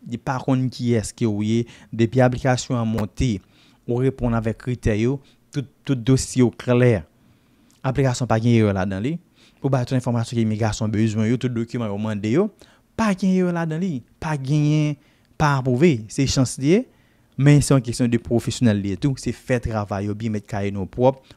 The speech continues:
pou nou kapab jwenn bon rezilta. So, yè, gen yon pakèt moun ankò konfime. Gen venntuit, venntuit moun ki konfime. De moun dis janvye de mil vennkat ki te anba de mil, venntuit janvye de mil, de mil, an, an,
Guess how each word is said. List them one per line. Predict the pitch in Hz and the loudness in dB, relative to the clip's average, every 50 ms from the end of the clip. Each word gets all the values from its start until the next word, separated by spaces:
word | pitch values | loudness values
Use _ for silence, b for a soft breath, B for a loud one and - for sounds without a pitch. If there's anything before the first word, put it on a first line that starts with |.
| b - | b -10
pou | - | -8
nou | 117 110 | -6 -4
kapab | 123 110 107 101 | -2 -2 -2 -2
jwenn | 107 104 101 92 | -2 -4 -4 0
bon | 95 113 123 117 107 | 4 4 4 6 4
rezilta. | 107 98 90 87 87 82 - 85 - - b b b b b b b b | 2 0 0 -2 -4 -6 -6 -10 -12 -12 b b b b b b b b
So, | - - 160 143 120 - b b b b b - | 4 6 8 8 6 6 b b b b b -14
yè, | - 107 113 131 151 160 160 170 170 156 _ - | -10 -6 0 4 6 6 6 4 2 -2 _ -10
gen | 131 123 139 143 | -4 -2 0 0
yon | 135 | 0
pakèt | 160 143 - - - - - | -2 -6 -4 -2 -2 -2 0
moun | 143 131 123 | 0 0 0
ankò | 120 107 110 101 | 0 0 -2 -4
konfime. | - - 90 - 90 87 78 76 - - - | -4 -8 -14 -12 -12 -12 -12 -12 -14 -14 -10
Gen | 95 113 123 120 110 | -6 -6 -4 -2 -2
venntuit, | 135 131 123 - - 165 160 139 123 110 - | -2 -2 -4 -4 -4 -4 -4 -4 -6 -12 -12
venntuit | - 113 113 135 120 113 - - 175 - - | -10 -4 -2 0 -2 0 0 0 0 0 0
moun | 165 139 127 | -2 -2 -2
ki | 107 107 92 | -4 -4 -6
konfime. | 98 87 - 92 92 117 151 151 b b b b b b b | -8 -6 -6 -4 -4 -4 -4 -6 b b b b b b b
De | - 107 104 175 185 | -8 2 6 8 8
moun | 175 165 151 139 123 | 8 8 4 2 0
dis | 107 95 - 151 170 160 143 127 | -2 -4 -2 0 2 2 2 2
janvye | 147 139 127 120 120 | 2 2 2 4 2
de | 113 | 2
mil | 110 107 104 95 95 | 2 2 0 -2 -4
vennkat | 98 98 - - 120 - | -4 -4 -4 -4 -6 -6
ki | - - - - | -8 -14 -8 -8
te | 110 - - | -6 -6 -4
anba | 107 107 104 101 107 143 131 120 110 | -4 -4 -4 -2 2 2 2 4 4
de | 107 107 | 2 0
mil, | 107 104 104 104 101 98 - _ _ _ - | 0 0 -2 -2 -4 -6 -8 _ _ _ -16
venntuit | 101 98 95 117 113 113 - 117 | -10 -2 0 0 0 -2 -4 -4
janvye | 107 117 110 104 101 95 | 0 0 0 0 0 -2
de | 98 95 | -2 -2
mil, | 98 98 95 92 - - - - 92 95 - - - _ - 107 | -2 -2 -4 -6 -8 -14 -20 -20 -18 -16 -16 -16 -18 _ -8 -4
de | 107 104 | -2 0
mil, | 104 101 101 98 92 - - | 0 0 -2 -4 -6 -6 -8
an, | 101 98 | -8 -8
an, | - 101 101 | -8 -8 -10